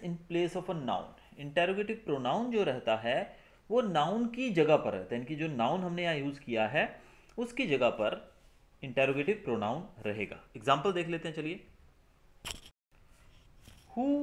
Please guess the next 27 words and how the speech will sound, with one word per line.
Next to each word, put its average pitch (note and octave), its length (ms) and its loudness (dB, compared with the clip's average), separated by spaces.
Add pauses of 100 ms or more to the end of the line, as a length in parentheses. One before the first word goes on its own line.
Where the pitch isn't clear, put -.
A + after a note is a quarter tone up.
(260)
ate D#3+ 280 2
the D3+ 160 2
cake? A#2+ 340 -2
तो - 400 -20
पहला E3 160 6
एग्जांपल F#3 340 0
है F#3 60 0
आपका - 540 -4
who A3 140 -2
ate C3+ 380 -4
the D3+ 120 -2
cake। C3 320 -2 (460)
अब C#3+ 240 -6
आप, C3+ 280 -2
आप C#3+ 160 0
यहाँ D3+ 120 0
पर D#3 100 -4
देख C#3+ 200 -4
रखें D#3 260 -6 (580)
कि F#3 80 -4
who G#3+ 260 -2 (260)
ate D3+ 320 2
the D#3+ 120 10 (520)
cake, - 260 -6
यानी C#3 180 -6
कि E3 80 -6
यहाँ C#3+ 300 0